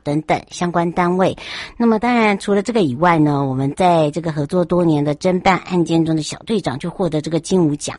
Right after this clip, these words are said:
哦。那么很多人不懂这个名称的由来呀，其实它是有历史的哦，因为这个奖项呢也是很好的一个殊荣哦。那法务部呢还有一个网站就是紫锥花运动，它是一个专区。那大家会想说，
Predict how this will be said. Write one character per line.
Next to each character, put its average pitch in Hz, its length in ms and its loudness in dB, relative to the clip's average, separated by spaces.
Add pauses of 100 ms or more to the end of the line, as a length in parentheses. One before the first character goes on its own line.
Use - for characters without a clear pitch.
哦。 101 220 -6 (560)
那 240 120 2
么 233 160 4 (180)
很 170 180 0
多 240 160 4
人 226 160 4
不 214 120 -4
懂 135 200 -2
这 151 80 -6
个 180 80 0
名 135 240 2
称 165 280 0
的 147 80 -2
由 139 400 -4
来 185 260 0
呀， 151 260 -4
其 - 140 -4
实 262 80 0
它 320 140 4
是 320 100 -4
有 233 140 2
历 220 260 2
史 - 260 -6
的 139 140 -2
哦， 147 260 2
因 269 120 4
为 294 80 2
这 311 60 2
个 294 100 0
奖 139 200 -8
项 180 320 0
呢 151 280 2 (240)
也 151 100 -2
是 190 160 -4
很 147 320 -2
好 - 240 -6
的 - 80 -6
一 139 100 -2
个 156 80 0
殊 202 400 -2
荣 131 300 2
哦。 147 180 0 (340)
那 196 300 2 (200)
法 185 160 2
务 277 40 2
部 254 200 2
呢 190 180 6
还 185 140 2
有 196 80 4
一 165 60 2
个 175 120 -2
网 160 240 -4
站 185 180 0
就 180 140 -2
是 170 140 -8
紫 - 180 -14 (140)
锥 165 240 0
花 151 380 0
运 143 280 -2 (120)
动， 120 200 -2 (220)
它 - 160 -4
是 247 140 0
一 - 20 0
个 185 140 -2
专 165 340 0
区。 165 440 -6 (260)
那 247 160 2
大 254 160 2
家 240 120 6
会 247 140 4
想 156 180 -2
说， 180 300 -2